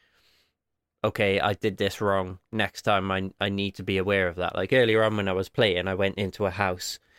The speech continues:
and I could hear someone up on the roof. Um, and just before I heard him, I was checking on the circle to see, right, uh, you know, I'll wait until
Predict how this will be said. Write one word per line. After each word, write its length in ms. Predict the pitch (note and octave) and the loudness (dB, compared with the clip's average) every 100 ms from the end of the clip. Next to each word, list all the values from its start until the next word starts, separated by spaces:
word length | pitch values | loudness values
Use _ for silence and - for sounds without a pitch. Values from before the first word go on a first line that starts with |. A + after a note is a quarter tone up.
| - _ | -20 _
and 120 | G#2 | -2
I 60 | G#2+ | -2
could 160 | F#2+ - | -2 -4
hear 220 | C3+ A#2 | 0 0
someone 340 | - G2 F#2+ | -2 -4 -4
up 140 | F#2+ - | -4 -4
on 120 | F2+ | -4
the 100 | F#2 | -2
roof. 440 | C3 - - - _ _ _ _ _ _ _ _ _ _ _ _ _ _ _ - | -2 -2 -8 -20 _ _ _ _ _ _ _ _ _ _ _ _ _ _ _ -2
Um, 640 | A2 G#2 G#2 G2+ G2+ G2 - _ _ _ _ _ _ _ _ _ | 2 4 4 2 0 -6 -12 _ _ _ _ _ _ _ _ _
and 140 | G#2+ - | -6 0
just 220 | C3+ - | 0 0
before 640 | A#2+ B2+ A#2 A2 G#2 G2+ - | -2 2 4 6 4 0 -2
I 120 | G2+ | -2
heard 360 | G2 B2+ A#2+ | 2 4 4
him, 320 | E2 C#2+ F#2+ G2 _ _ _ _ _ _ _ _ _ _ _ _ | 0 -6 -8 -10 _ _ _ _ _ _ _ _ _ _ _ _
I 100 | G#2+ | -2
was 200 | G#2 G2+ | 0 -4
checking 680 | - - C3+ - G#2+ F#2+ F2+ | -4 -2 -2 -2 -2 -2 -4
on 200 | G#2 G#2 | -4 -2
the 120 | G2 | -4
circle 440 | - B2+ A2 F2+ | 0 0 0 -4
to 120 | F2 - | -8 -8
see, 200 | G2+ F#2 | -4 -2
right, 300 | G2 F#2 - | 0 0 0
uh, 120 | F#2 - | -6 -6
you 60 | G2 | -6
know, 160 | F2+ - _ _ _ | -6 -8 _ _ _
I'll 140 | G#2 F#2+ | -2 0
wait 200 | G#2 G2+ | 0 -2
until 600 | G2 - G2 F#2+ F#2+ F2+ | -4 -2 0 2 0 -2